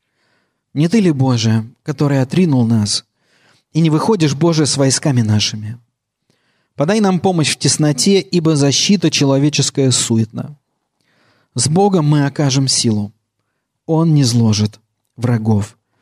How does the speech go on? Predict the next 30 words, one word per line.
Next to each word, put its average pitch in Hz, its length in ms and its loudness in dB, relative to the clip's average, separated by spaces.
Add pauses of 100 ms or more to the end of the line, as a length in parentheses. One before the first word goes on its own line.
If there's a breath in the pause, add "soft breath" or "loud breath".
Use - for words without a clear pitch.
(560)
наших». 107 500 -2 (640)
Вот 151 200 -2
такой 151 220 0
интересный 139 420 0
псалом. 190 480 0 (840 loud breath)
И 165 160 2
мы 180 160 2
будем 185 300 2
говорить 170 400 2
сегодня 156 560 2
о 139 40 0
молитве 139 760 2
протеста 151 600 0
или 135 160 4
несогласия 135 720 0
с 110 80 0
Богом, 107 640 -4
потому 139 320 0
что - 160 -2
это 147 160 0
очень 151 340 0
важная 135 400 0
фаза, 156 480 2
до 135 140 -2
которой 147 400 0
мы 139 160 2
в 127 80 -4
жизни 139 400 2
должны 135 560 0
дойти. 131 580 -2